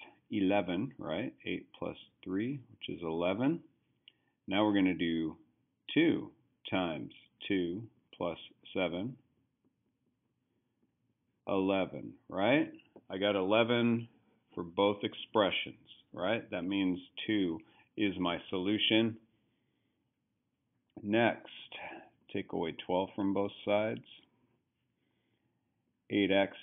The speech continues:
equals one twenty, one hundred twenty, divide by eight. That's right, divide by eight. Eight goes into, uh, eighty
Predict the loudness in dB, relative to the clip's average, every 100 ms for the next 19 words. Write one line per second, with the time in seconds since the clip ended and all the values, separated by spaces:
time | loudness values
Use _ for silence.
0 | -6 -4 -4 -8 -10 -16 _ -2 0 0
1 | -2 -4 -8 -18 -8 -2 -2 -2 -4 -2
2 | -2 -2 -4 -4 -6 -6 -8 -6 -8 -8
3 | -8 -4 -4 -2 -4 -4 -2 -2 -2 -6
4 | _ _ _ 0 0 2 -2 -2 -4 _
5 | -4 2 4 4 4 0 0 -4 -6 _
6 | _ _ _ _ -20 _ _ _ 0 2
7 | 4 2 4 4 6 4 6 4 4 2
8 | 0 2 0